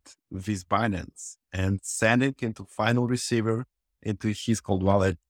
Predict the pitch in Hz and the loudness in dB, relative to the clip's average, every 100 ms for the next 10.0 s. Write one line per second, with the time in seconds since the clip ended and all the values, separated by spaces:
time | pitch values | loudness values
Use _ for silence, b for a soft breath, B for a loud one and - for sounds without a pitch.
0 | - 85 - 92 80 87 87 _ _ _ | -10 -10 -4 -4 0 0 0 _ _ _
1 | _ _ _ - - - 147 120 120 135 | _ _ _ -4 -4 2 2 4 4 4
2 | 135 135 135 139 135 147 165 _ - 101 | 2 2 0 2 2 2 -2 _ -8 -4
3 | 90 90 95 104 113 120 110 - - 117 | -4 -6 -4 0 2 0 -4 -14 -6 -6
4 | - 110 107 107 104 - 107 - - 117 | -2 4 6 6 2 -4 -4 -4 -2 -4
5 | 127 - _ - 101 98 92 _ _ _ | -6 -14 _ -6 -4 -4 -6 _ _ _
6 | _ _ _ - 98 - 117 - - _ | _ _ _ 0 0 2 0 0 -10 _
7 | _ _ _ - 101 98 104 - 95 98 | _ _ _ -6 4 4 4 0 0 0
8 | 101 98 - 101 107 117 123 - _ _ | -2 -2 4 6 6 4 0 -10 _ _
9 | _ - 107 - 101 90 101 101 113 107 | _ -4 -4 -2 -6 -2 0 2 0 -2